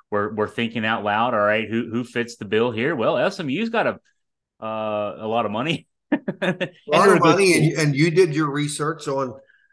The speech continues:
Speaker 2: they certainly qualify educationally.
Speaker 1: Yeah, yeah,
Speaker 2: It's a good,
Speaker 1: they're
Speaker 2: solid school.
Speaker 1: they're a
Speaker 2: Uh,
Speaker 1: to-, they, I think they're ranked, this year's rankings of, of the U S News and World Report, uh, they, of national universities, they were seventy-second,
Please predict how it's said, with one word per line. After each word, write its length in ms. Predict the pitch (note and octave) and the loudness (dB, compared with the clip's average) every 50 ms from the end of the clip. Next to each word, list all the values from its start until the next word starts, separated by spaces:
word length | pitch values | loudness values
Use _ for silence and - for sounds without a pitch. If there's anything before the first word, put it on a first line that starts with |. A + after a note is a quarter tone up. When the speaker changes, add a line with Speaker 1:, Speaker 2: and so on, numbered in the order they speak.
| _ _ _ _ - | _ _ _ _ -2
Speaker 2:
they 200 | A2+ A#2 B2+ - | 2 4 4 6
certainly 520 | - - - D#3 D3+ F#3 F3+ D#3+ E3+ E3 D3 | 4 2 2 2 2 2 0 -2 -4 -6 -6
qualify 600 | D3+ - D3+ D3+ D3 D3+ C#3+ - C#3 C3+ C3+ C3+ A#2 | -6 -4 -2 -2 0 0 -2 -2 -4 -4 -4 -4 -2
educationally. 960 | A2+ C3+ C3 B2 B2 G2 - B2+ B2+ E3 - - - G#2+ F#2+ F#2 G2 A#2+ C#3+ - _ _ _ _ _ | -2 -4 -4 -4 -8 -6 -2 0 0 0 0 -2 -6 -10 -10 -10 -10 -12 -12 -16 _ _ _ _ _
Speaker 1:
Yeah, 280 | - A2+ C3+ E3+ F3+ D3 - _ _ _ - | -4 -4 -4 -4 -4 -8 -14 _ _ _ -12
yeah, 140 | F#2+ F#2+ | -10 -8
Speaker 2:
It's 100 | A#2+ D#3 | -6 -6
a 60 | G3 A2+ | -6 -6
good, 220 | G#2 A#2 C3+ D3+ | -2 -2 0 0
Speaker 1:
they're 120 | A#2 D3+ | 0 0
Speaker 2:
solid 400 | E3 C#3 B2+ C3+ C#3+ C#3 C#3 - | 0 0 -2 -4 -4 -6 -8 -10
school. 580 | - - - C#3 D#3+ F3 C#3 G#2+ A2+ B2+ - _ _ _ _ _ - | -12 -8 -4 0 0 0 0 -2 -6 -10 -12 _ _ _ _ _ -6
Speaker 1:
they're 180 | A2 A#2 C3+ | -4 -2 0
a 80 | C#3+ B2+ | 0 0
Speaker 2:
Uh, 260 | - - C#3+ C#3 A#2+ | -2 -4 -6 -8 -8
Speaker 1:
to-, 60 | A#2+ | -8
they, 120 | A2+ C3 B2 | -8 -8 -4
I 140 | B2+ B2+ B2+ | -4 -4 -4
think 240 | - E3+ F#3 F#3 | -4 -6 -6 -2
they're 100 | - D#3+ | -2 -2
ranked, 420 | C#3 A#2+ B2+ C3+ C#3+ D#3 D#3 D#3 - B2 A#2+ | 0 0 0 -2 -2 -2 -6 -8 -12 -12 -6
this 260 | A2 C3 E3 F3 - | -4 -4 -4 -4 -4
year's 240 | - F#3 F3 E3 C#3+ | -4 -4 -4 -4 -4
rankings 540 | B2+ C3+ C3+ C#3 C#3+ C#3 C#3 C#3 C3+ B2 A2+ | -6 -4 -4 -4 -4 -6 -6 -8 -6 -4 -4
of, 180 | A#2+ G#2+ G2+ G2+ | -6 -6 -6 -6
of 300 | G#2+ A2 A2 G#2+ G#2 F#2+ | -4 -4 -4 -4 -6 -6
the 120 | G#2+ G#2+ | -6 -6
U 200 | G#2 G#2+ A#2+ A#2+ | -6 -4 -4 -4
S 180 | B2 A#2 A#2 - | -4 -6 -6 -6
News 200 | A#2+ A#2 A#2+ A2 | -6 -6 -6 -6
and 140 | A2+ G#2+ G#2 | -8 -6 -6
World 180 | G#2+ A2 A2 | -6 -4 -4
Report, 540 | A2 G#2+ G#2 - - A2 A2 A2 A2 G#2+ - - _ - | -6 -8 -8 -10 -8 -4 -2 -2 -2 -4 -6 -12 _ -12
uh, 340 | G#2+ G#2+ G#2 G#2 G2+ G2+ G2 | -8 -6 -6 -4 -4 -6 -6
they, 140 | F#2+ G#2 G#2+ | -8 -8 -8
of 360 | A2+ - A2+ A#2 - A#2 G#2+ | -8 -8 -10 -10 -10 -10 -8
national 400 | G#2 A2 A#2+ B2 - - A#2+ A2+ | -6 -4 -4 -6 -6 -8 -8 -8
universities, 500 | G#2+ G#2 G2 G#2 G#2+ A2+ - B2 A#2 A2 | -6 -6 -6 -6 -6 -6 -8 -10 -10 -8
they 100 | G#2+ G2+ | -8 -8
were 120 | F#2 F#2+ | -8 -10
seventy-second, 840 | - - - A#2+ A#2 A#2+ A2 G2 F#2+ - - A2 A2 - - E3+ A3 | -8 -6 -6 -6 -6 -6 -10 -12 -14 -12 -10 -10 -8 -8 -10 -14 -16